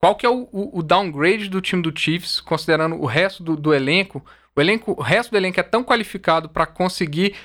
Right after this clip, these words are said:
vam-, vamos falar assim, aquela cinquenta por cento que a gente esperava do Saints sem o Drew Brees com o Bridgewater. Dá pra você esperar uns cinquenta por cento do Chiefs sem o Mahomes? Eu acho que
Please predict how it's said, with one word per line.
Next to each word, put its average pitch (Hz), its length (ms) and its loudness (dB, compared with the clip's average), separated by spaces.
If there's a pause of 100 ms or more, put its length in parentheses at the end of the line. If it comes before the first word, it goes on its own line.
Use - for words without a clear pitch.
(180)
vam-, 160 240 0
vamos 165 200 2
falar 180 160 4
assim, 170 140 -2
aquela 175 260 2
cinquenta 220 440 0
por 240 200 -4
cento 185 260 0
que 175 60 0
a 160 40 2
gente 180 120 -2
esperava 180 500 2
do 202 140 -10
Saints 180 360 -2
sem 202 280 0
o 196 40 -4
Drew 175 200 -4
Brees 160 260 0
com 180 140 -2
o 170 40 -6
Bridgewater. 160 600 2 (360)
Dá 170 160 4
pra 202 80 -8
você - 80 -2
esperar 190 300 4
uns 175 160 -2
cinquenta 190 340 0
por 190 200 -4
cento 165 340 0
do 156 200 -4
Chiefs 165 340 -4
sem 180 240 0
o 180 40 -2
Mahomes? 165 460 0 (280)
Eu 208 220 6
acho 185 240 2
que 440 260 -8